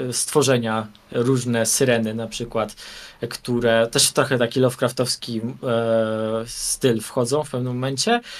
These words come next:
No i Road of Bones, które chyba na-, najciekawszy premis, ale jest równocześnie też, e, naj-, najmniej mi się podobał z tych, z tej trójki. E,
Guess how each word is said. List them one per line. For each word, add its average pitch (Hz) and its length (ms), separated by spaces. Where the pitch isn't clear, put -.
No 175 60
i 196 80
Road 185 220
of 160 100
Bones, 175 240
które 160 300
chyba 156 200
na-, 147 180
najciekawszy 147 760
premis, 151 600
ale 120 180
jest 120 260
równocześnie 127 600
też, - 400
e, 123 460
naj-, 156 240
najmniej 165 220
mi 151 80
się 151 140
podobał 131 360
z 127 100
tych, 127 200
z - 100
tej 131 120
trójki. 147 540
E, - 20